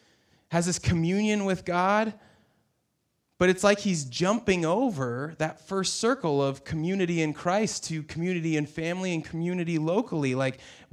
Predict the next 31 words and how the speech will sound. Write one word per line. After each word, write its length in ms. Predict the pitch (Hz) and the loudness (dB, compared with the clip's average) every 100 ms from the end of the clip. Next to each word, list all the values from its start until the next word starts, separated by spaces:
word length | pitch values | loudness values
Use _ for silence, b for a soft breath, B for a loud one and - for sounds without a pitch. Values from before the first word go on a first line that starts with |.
| 147 - | -14 -2
isn't 300 | 208 233 202 | 0 2 -2
he 260 | - 220 | 0 2
now 280 | 233 202 214 | 4 4 2
saved 520 | 202 - 185 208 220 | 2 0 0 -2 -2
into 320 | 202 196 - 202 | -2 -4 -4 -4
this 240 | 185 196 | -2 -4
kind 300 | - 196 196 | -8 -8 -4
of 140 | 190 | -6
community 520 | - 170 170 185 190 208 | -8 -8 -4 -4 -4 -4
where 160 | 160 | -4
he 140 | 147 202 | -4 -4
should 220 | - 160 | -6 -6
be 160 | 180 | -6
with 180 | 202 202 | -4 -6
Jesus 400 | - 190 196 190 | -4 -6 -6 -8
and 80 | 165 | -6
these 140 | 156 | -6
other 160 | 170 180 | -4 -6
followers? 520 | 165 175 175 185 180 | -6 -6 -4 -4 -4
And 100 | 160 | -2
I 60 | 190 | 0
don't 160 | 214 165 | 0 0
know 160 | 147 | -2
all 300 | 147 160 190 | -2 -2 -2
the 120 | 208 | -2
reasons 480 | 190 202 202 202 190 | -4 -4 -4 -4 -6
that 160 | 156 139 | -6 -8
Jesus 360 | 165 175 170 | -6 -4 -4
sends 360 | - 165 165 160 | -6 -6 -6 -6
him 160 | 160 139 | -6 -6
home, 380 | 147 160 185 | -4 -4 -4